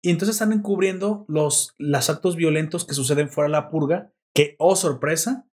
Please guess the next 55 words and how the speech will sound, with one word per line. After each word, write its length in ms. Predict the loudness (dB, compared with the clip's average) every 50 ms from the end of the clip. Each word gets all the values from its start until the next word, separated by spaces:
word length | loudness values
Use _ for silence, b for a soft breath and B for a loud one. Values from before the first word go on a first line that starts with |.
| _ _ _
son 320 | -2 2 2 4 4 2
menos 440 | 2 0 0 2 2 2 2 0 -2
que 140 | -2 -2 0
antes 340 | 2 0 0 -2 -4 -2 -2
de 120 | -2 -2
que 100 | -2 -2
los 140 | -2 0 0
nuevos 280 | 2 2 2 2 2 0
padres 300 | -2 -2 0 -2 -4 -2
fundadoras, 640 | 0 0 0 0 0 0 0 0 0 0 -2 -4
fundadores 540 | -4 -2 -2 0 0 0 0 0 -2 -4 -4 -2
instauraran 580 | -2 0 0 0 0 0 2 2 0 0 -2
la 140 | -2 -4 -4
purga. 260 | -4 -4 -4 -4 -4 -4
Y 80 | -2 0
se 140 | 0 0
trata 340 | 0 2 0 0 0 0 0
de 120 | 0 0 0
pelear 480 | 0 -4 -4 -2 2 4 4 4 2
contra 380 | 0 -2 -2 -2 -2 -2 0 0
eso, 240 | -2 -2 -6 -6 -2
pelear 240 | 0 0 0 0 0
contra 240 | 0 0 0 0 0
el 60 | -2
sistema. 420 | -2 -2 -2 -2 -2 -2 -2 -2 -2
Ah, 220 | -2 -2 -2 -2 0
ya 180 | 2 2 2 2
sabes, 460 | 0 -2 -2 -2 -2 -2 -4 -4 -4
muy 160 | -2 0 2 2
a 40 |
la 100 | 2 2
Netflix, 580 | 0 -2 -4 -6 -6 -2 0 0 0 -2 -6 -4 _
pero 840 | 2 2 2 2 0 0 0 0 0 0 0 0 0 0 0 -2
eso 260 | -2 -2 -2 -2 -2 0
es 80 | -2 -2
de 60 | 0
Prime 220 | 2 2 0 2
Video, 300 | 0 -2 0 0 -2 0 0
acá, 220 | -4 -2 -2 -2
así 180 | -2 -2 -2 0
que 100 | 0 2
no 100 | 2 2
se 80 | 0 0
sintió 480 | -2 0 0 -2 -2 -2 2 2 4
un 100 | 4 4
mensaje 380 | 2 0 0 0 -2 -2 -2 0
tan 240 | 2 2 0 0 0
político. 560 | -2 -2 -2 -2 -4 -6 -2 0 0 0 0 0
Se, 100 | 0 2
se, 360 | 2 2 2 0 0 -2 0
se, 120 | -2 -2
se, 100 | 0 0 2 2 2 2 0
se, 200 | -2 0 0 0 2
se, 100 | 2 0
se, 240 | 0 -2 -4 -6